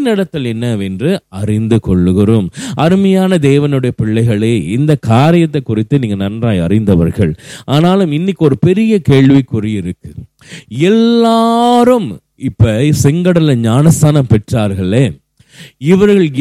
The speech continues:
எல்லாரும் சுகந்தரிக்க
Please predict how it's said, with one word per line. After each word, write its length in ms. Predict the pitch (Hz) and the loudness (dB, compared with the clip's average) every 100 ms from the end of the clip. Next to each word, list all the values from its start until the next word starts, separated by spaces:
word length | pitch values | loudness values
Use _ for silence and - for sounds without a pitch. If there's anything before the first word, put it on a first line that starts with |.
| 180 | 0
எல்லாரும் 800 | 220 233 233 220 240 196 127 107 180 _ _ _ _ _ _ _ _ _ _ _ _ _ - | 0 -2 -2 0 2 4 2 -2 -8 _ _ _ _ _ _ _ _ _ _ _ _ _ -12
சுகந்தரிக்க 760 | - - 190 247 240 240 - | 0 2 2 0 0 -2 -4